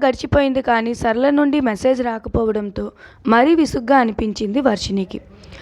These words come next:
తెల్లవారుతుండగా మెలకువ వచ్చింది విశ్వనాథ్కి. అప్పటికి ఇంకా వర్షిణి నిద్రపోకుండా మొబైల్ పట్టుకుని ఆలోచిస్తూ కూర్చోవటం చూసి, "ఏమైందిరా తల్లి, నిద్ర పట్టడం లేదా?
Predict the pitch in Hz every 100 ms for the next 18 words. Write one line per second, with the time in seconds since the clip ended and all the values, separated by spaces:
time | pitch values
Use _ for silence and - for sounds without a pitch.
0 | - - 285 302 359 381 381 359 339 349
1 | 320 277 269 302 277 254 247 262 269 -
2 | 220 208 190 - - _ - - - 240
3 | 240 277 277 247 220 226 285 254 233 262
4 | 269 247 190 214 220 233 220 214 202 202
5 | - - _ - 285 294 381 370 320 -
6 | 302 302 - 226 233 254 254 240 - 226
7 | 226 - 233 226 254 233 226 220 202 208
8 | - 202 - - - - - 202 247 311
9 | 285 240 208 202 190 220 - 208 190 -
10 | - 254 220 214 202 190 190